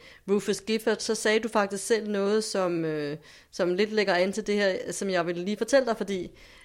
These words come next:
øh, man kan, nu snakker vi jo om det der med at være sort og være homoseksuel, og hvem er det,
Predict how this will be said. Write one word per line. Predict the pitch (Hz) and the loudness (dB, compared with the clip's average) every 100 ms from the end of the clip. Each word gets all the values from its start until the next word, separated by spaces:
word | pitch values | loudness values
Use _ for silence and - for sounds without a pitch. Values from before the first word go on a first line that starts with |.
| - | -4
øh, | 202 190 185 170 165 151 143 139 143 143 135 131 135 - - - - - - _ | 0 2 2 0 0 0 -2 -4 -8 -10 -10 -12 -14 -16 -20 -20 -20 -20 -20 _
man | 202 208 | -2 0
kan, | 208 226 156 - - | 2 2 0 -4 -4
nu | 220 247 277 | 2 4 2
snakker | - - 220 226 254 | -2 2 4 6 2
vi | 220 | 2
jo | |
om | 196 | 2
det | 190 208 | 2 2
der | 208 | 2
med | 202 | 2
at | 185 170 160 | 2 2 2
være | 170 | 0
sort | 165 214 214 | 2 2 2
og | 208 | 4
være | 180 | 2
homoseksuel, | 175 208 214 - 202 185 - 190 180 175 175 196 185 196 180 175 - - - | 2 0 -2 -2 -2 -2 -2 -2 0 -2 0 -2 2 2 2 -2 -10 -18 -8
og | - 190 | 0 4
hvem | 208 220 208 | 6 4 4
er | 208 | 0
det, | 196 196 190 | 2 2 2